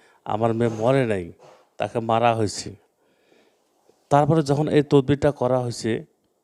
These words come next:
তখন সে মহিলাটা স্বপ্নে বর্ণনা দে-, করছে যে, "আমি সারাদিন রোজা ছিলাম, রোজা থেকে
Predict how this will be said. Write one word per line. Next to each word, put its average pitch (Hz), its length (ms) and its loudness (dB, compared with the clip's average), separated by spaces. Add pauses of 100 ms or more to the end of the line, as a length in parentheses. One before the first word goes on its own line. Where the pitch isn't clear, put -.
(520)
তখন 120 240 -4
সে - 180 -6
মহিলাটা 110 640 -2 (520)
স্বপ্নে 127 440 -6
বর্ণনা 110 400 0
দে-, 110 300 -18 (120)
করছে - 360 -12 (680)
যে, 120 160 0
"আমি 113 180 0
সারাদিন 117 500 -2
রোজা 110 280 0
ছিলাম, 92 380 -4 (760)
রোজা 113 280 0
থেকে 113 480 -4